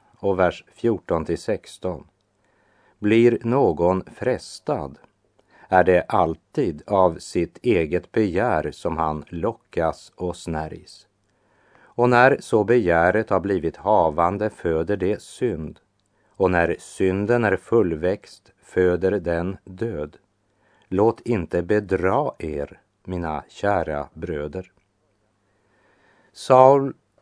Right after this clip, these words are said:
börjar nu utveckla förföljelsemani, fast det är han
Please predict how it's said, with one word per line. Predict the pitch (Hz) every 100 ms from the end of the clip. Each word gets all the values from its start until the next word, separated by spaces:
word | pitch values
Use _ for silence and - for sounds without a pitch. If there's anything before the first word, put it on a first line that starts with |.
| _
börjar | 120 147 107 110
nu | 107
utveckla | 95 131 113 - 80 - 95 95
förföljelsemani, | 92 101 95 90 - 143 92 80 80 - 90 90 92 135 113 - _ _ _ _ _ _ _ _ _
fast | - 104 -
det | 98 -
är | 95 87 -
han | 92 90 104 123